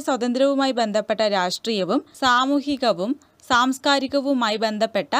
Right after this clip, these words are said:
മുന്നേറ്റങ്ങൾ, ദേശീയ പ്രസ്ഥാനങ്ങൾ, സ്വാതന്ത്ര്യാനന്തര ഇന്ത്യ നേരിട്ട പ്രധാന വെല്ലുവിളികൾ തുടങ്ങിയവയാണ് പഠിക്കേണ്ടത്. അടുത്തത് ഭരണഘടന എന്ന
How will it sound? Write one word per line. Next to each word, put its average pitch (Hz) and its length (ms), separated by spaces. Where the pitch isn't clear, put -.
മുന്നേറ്റങ്ങൾ, 214 600
ദേശീയ 233 380
പ്രസ്ഥാനങ്ങൾ, 202 720
സ്വാതന്ത്ര്യാനന്തര 285 840
ഇന്ത്യ 240 280
നേരിട്ട 240 380
പ്രധാന 208 300
വെല്ലുവിളികൾ 208 580
തുടങ്ങിയവയാണ് 208 760
പഠിക്കേണ്ടത്. 202 640
അടുത്തത് 214 420
ഭരണഘടന 240 480
എന്ന 240 120